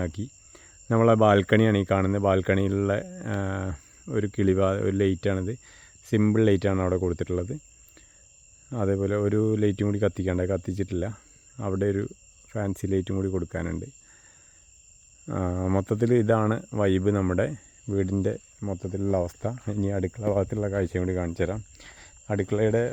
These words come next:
പുറക്, പുറകുവശത്ത് അവിടെയും ഏകദേശം നല്ലൊരു വൈബിൽ തന്നെയാണ് കാഴ്ച. അതിലിപ്പോൾ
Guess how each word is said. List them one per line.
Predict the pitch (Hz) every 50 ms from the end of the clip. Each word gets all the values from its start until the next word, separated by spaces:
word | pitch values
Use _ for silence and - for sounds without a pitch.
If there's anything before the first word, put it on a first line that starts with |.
| 113 -
പുറക്, | - 107 107 107 104 107 104 107 - -
പുറകുവശത്ത് | - 110 104 98 101 104 107 98 - - - - 110 123 - - 110 107
അവിടെയും | 101 101 101 113 120 131 - - - - - - - - - - - - 117
ഏകദേശം | 107 107 104 104 107 101 - 110 107 104
നല്ലൊരു | 104 101 101 104 104 110 120 95 - - - - - - - 107
വൈബിൽ | 104 104 98 95 98 95 92 -
തന്നെയാണ് | 98 98 104 101 101 95
കാഴ്ച. | 98 95 92 92 - - 120 139 - - - - - - - - - - - - - - - - - 110
അതിലിപ്പോൾ | 101 101 104 101 - 107 104